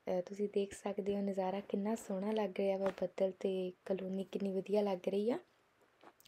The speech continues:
ਤੇ ਮੇਰੇ ਘਰ ਤੋਂ ਥੋੜ੍ਹੀ ਜਿਹੀ ਦੂਰ ਸੀਗਾ, ਤਾਂ ਕਰਕੇ ਮੈਂ by walk ਹੀ ਜਾ ਰਹੀ ਸੀ, ਤਾਂ ਕਿ ਆਪਣੀ ਜਿਹੜੀ ਆ ਡੇਲੀ ਵਾਕ ਵੀ ਹੋ ਜਾਂਦੀ ਆ। ਤੇ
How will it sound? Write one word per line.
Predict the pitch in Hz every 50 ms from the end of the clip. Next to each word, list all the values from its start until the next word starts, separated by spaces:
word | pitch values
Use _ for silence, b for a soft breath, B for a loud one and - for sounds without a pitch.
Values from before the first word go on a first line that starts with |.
| B B B B B B B B B B B B B
ਤੇ | 269 254 240
ਮੇਰੇ | 233 240 254 269 294
ਘਰ | 285 - 294 285 269 -
ਤੋਂ | - 269 262
ਥੋੜ੍ਹੀ | 262 - 262 254 262 269
ਜਿਹੀ | 262 277
ਦੂਰ | 254 262 240 247
ਸੀਗਾ, | 247 - - 240 226 233 247
ਤਾਂ | 269 - - 226 214
ਕਰਕੇ | 220 - 214 208 - 226
ਮੈਂ | 214 220 220
by | 208 - 196 190 190
walk | 180 - 175 175 170 - -
ਹੀ | 220
ਜਾ | 214 226 214 208
ਰਹੀ | 208 214 220
ਸੀ, | 214 - 220
ਤਾਂ | 214 - 202 190
ਕਿ | - - 196
ਆਪਣੀ | 185 - - 196 196 202 b b b b b b
ਜਿਹੜੀ | - 208 196 202 196
ਆ | 202 196
ਡੇਲੀ | 190 190 196 185 185 196 190 185 - -
ਵਾਕ | 175 175 175 - -
ਵੀ | 240 226
ਹੋ | 220 226 220
ਜਾਂਦੀ | 220 220 214 214 214 220 226
ਆ। | 247 320 - B B B B B B B B B B -
ਤੇ | - 226 196 190 185 185 185